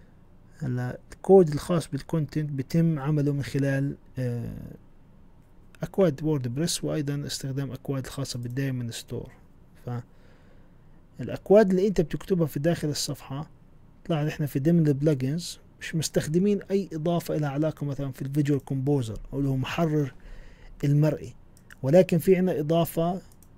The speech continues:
إيش اسمه فيجوال إديتور. لما تروح على الفيجوال، طلع في عنا كود عم بينكتب هنا فيجوال إديتور. أوكي، فيجوال إديتور.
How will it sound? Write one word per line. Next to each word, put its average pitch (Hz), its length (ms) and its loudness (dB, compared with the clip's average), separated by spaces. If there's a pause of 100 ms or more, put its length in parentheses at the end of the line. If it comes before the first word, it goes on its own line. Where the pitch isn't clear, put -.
إيش 156 120 -6
اسمه 151 240 0
فيجوال 147 380 4
إديتور. 117 380 -12 (840)
لما 127 140 -4
تروح 180 260 0
على 143 80 2
الفيجوال، 135 680 0 (2000)
طلع 147 120 -2
في - 160 -2
عنا 156 140 0
كود 170 440 0 (200)
عم 135 140 -6
بينكتب 135 520 -6 (100)
هنا 117 220 -8 (260)
فيجوال 131 400 -6
إديتور. - 320 -14 (1600)
أوكي، - 240 -16 (300)
فيجوال 131 320 -6
إديتور. 127 300 -14